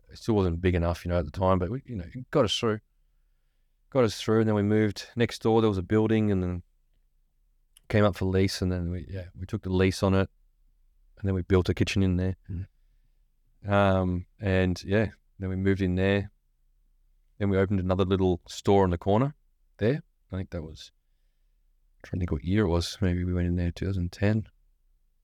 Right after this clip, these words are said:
Speaker 1: Yeah, I think so. And then we, yeah, so then we had a little, uh, kitchen outlet
Speaker 2: Yeah.
Speaker 1: there. So that was our second store. Um, and then, yeah, then a few stores after that.
Speaker 2: So talk to me about that, that, that,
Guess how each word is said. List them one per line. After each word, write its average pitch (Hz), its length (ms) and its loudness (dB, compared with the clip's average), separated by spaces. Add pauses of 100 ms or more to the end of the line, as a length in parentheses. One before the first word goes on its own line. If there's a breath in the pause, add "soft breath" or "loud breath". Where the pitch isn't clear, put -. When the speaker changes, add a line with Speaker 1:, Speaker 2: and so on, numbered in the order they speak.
(1080)
Speaker 1:
Yeah, 87 180 2
I - 20 -4
think 92 160 -6
so. 90 180 -4 (600)
And 98 80 0
then 98 80 2
we, 95 220 2 (140)
yeah, 98 180 0
so 98 160 -4
then 98 160 2
we 92 60 0
had 95 100 2
a 92 60 0
little, 90 400 0 (140)
uh, 87 360 -2 (640)
kitchen 98 260 0
outlet 98 300 4 (200)
Speaker 2:
Yeah. 92 240 -14
Speaker 1:
there. 120 200 -12
So - 120 -14
that 90 100 -8
was 90 120 -8
our 82 80 -6
second 92 300 -2
store. 117 320 -6 (1040)
Um, 87 640 2
and 92 140 -4
then, 90 120 -2
yeah, 92 200 -4 (180)
then 92 100 -6
a 90 60 -6
few - 160 -8
stores 90 280 -2
after 90 240 0
that. 92 200 0 (400)
Speaker 2:
So 113 80 -6
talk 123 180 4
to 120 60 2
me 110 80 4
about 101 280 2
that, 101 140 -10
that, 104 180 0
that, 95 80 -12